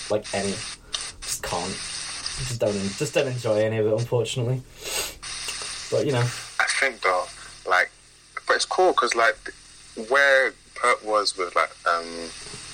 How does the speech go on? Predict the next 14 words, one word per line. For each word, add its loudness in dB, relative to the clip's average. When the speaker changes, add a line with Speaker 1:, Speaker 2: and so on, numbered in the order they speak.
Speaker 2:
Black 2
God 2
and 0
where 6
Rocky 0
is 2
kinda 0
now 2
with -8
Augie, 2
if -2
they 6
had 4
some, -2